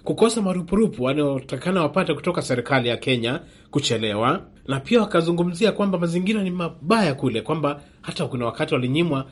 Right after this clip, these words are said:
stakabadhi za kurejea huku Kenya, kwamba ukiingia kule unakaa kule mpaka ukamilishe yale masomo.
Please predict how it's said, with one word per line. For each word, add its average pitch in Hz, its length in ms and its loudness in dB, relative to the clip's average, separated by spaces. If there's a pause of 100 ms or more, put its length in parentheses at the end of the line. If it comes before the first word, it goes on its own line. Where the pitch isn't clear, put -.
(160)
stakabadhi 143 560 0
za 131 60 0
kurejea 120 420 0
huku 127 240 -2
Kenya, 95 320 -2
kwamba 120 360 -2
ukiingia 127 440 -2
kule 160 380 0 (380)
unakaa 131 420 -2
kule 165 220 2
mpaka 139 380 -2
ukamilishe 127 640 0
yale 120 180 0
masomo. 101 480 -6